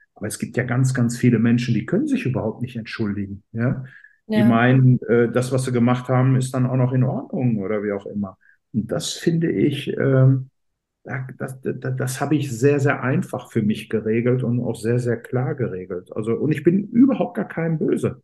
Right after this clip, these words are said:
Speaker 1: Also ich wünsche jedem das Glück der, der Erde, aber
Speaker 2: Ich
Speaker 1: wenn ich
Speaker 2: finde,
Speaker 1: dann manchmal
Speaker 2: ja.
Speaker 1: sehe, wie dann manche Leute in, in, in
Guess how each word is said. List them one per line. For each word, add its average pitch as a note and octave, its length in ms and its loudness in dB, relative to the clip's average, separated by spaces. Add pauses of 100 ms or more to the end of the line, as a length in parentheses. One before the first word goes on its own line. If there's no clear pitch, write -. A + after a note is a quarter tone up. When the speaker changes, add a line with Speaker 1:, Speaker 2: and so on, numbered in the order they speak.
Speaker 1:
Also C3 180 2
ich C3 140 -2
wünsche D#3+ 260 -4
jedem F#3 300 4
das E3+ 180 -2
Glück F3 180 -6
der, E3+ 320 -6 (580)
der C3 180 4
Erde, F#3 380 0
aber A2 400 -2 (800)
Speaker 2:
Ich - 140 -10
Speaker 1:
wenn B2+ 100 6
ich B2 100 6
Speaker 2:
finde, - 20 2
Speaker 1:
dann C3+ 120 4
manchmal C3 360 6
Speaker 2:
ja. - 0 -
Speaker 1:
sehe, C3+ 340 6
wie C3 120 0
dann C3 500 2
manche C3 340 -2
Leute C3+ 380 2
in, B2 380 -4
in, A#2 400 -12
in A#2 140 -20